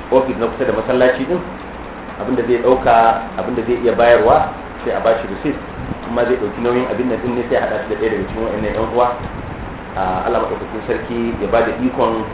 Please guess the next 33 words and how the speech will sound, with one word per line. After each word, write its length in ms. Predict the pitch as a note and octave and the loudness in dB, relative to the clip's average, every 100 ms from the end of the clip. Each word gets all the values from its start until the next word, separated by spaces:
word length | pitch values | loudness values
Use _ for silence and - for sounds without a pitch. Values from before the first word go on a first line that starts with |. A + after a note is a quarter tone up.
| - | -6
a 80 | G2 | -2
yi, 160 | B2+ C4 - - - | -2 -4 -6 -8 -6
domin 240 | A2+ A#2 A#2 | -6 -4 0
shi 80 | C3 | 4
dai 160 | C#3 C3+ | 4 6
taimakon, 400 | A#2+ B2+ C#3 C3 - - | 4 6 6 4 0 -6
a, 400 | G#2+ G#2+ G#2 G2 - | -2 2 2 2 0
sadaka 320 | D3+ D#3+ D#3+ | 4 6 8
mafi 240 | D3 D3+ C3 E3 | 8 6 2 2
kyau 160 | D3 | 4
sadaka, 400 | C#3 C3+ C3+ - | 4 4 4 2
kamar 160 | A#2 C3+ | 4 4
yadda 320 | C#3 A#2+ G#2+ | 6 6 6
wani 160 | B2 B2+ | 6 6
malamin 280 | B2+ A#2+ A2 | 4 4 0
mai 80 | G#2 | -2
ke 160 | G#2 | -2
faɗa, 240 | G2+ G#2 G#2 | 0 0 0
Sheikh 160 | G#2+ | -2
Muhammad 240 | G#2+ A2 G2+ | -2 -2 -2
Mustar 240 | F#2+ A#2+ G#2+ - | -2 0 0 -2
Shimfiɗi, 400 | G2 G#2 G2+ F#2+ | -6 -6 -6 -4
Allah 160 | G2+ | -2
ya, 160 | F#2+ F#2 - | 0 0 -2
Allah 140 | G#2+ F#2 | -2 -2
ya 40 | - | 0
kiyaye 240 | A#2 G2+ | 0 0
shi, 160 | G2 - - - - - - - C#3 | -4 -10 -10 -10 -10 -10 -10 -6 -2
yake 240 | B2+ C3 | 2 2
cewa 240 | C3+ B2 A#2+ | 8 8 10
babu 400 | D3 C#3+ B2+ A#2+ D3 | 8 8 4 4 4
sadaka 240 | D3 | 6
da 80 | C#3 | 4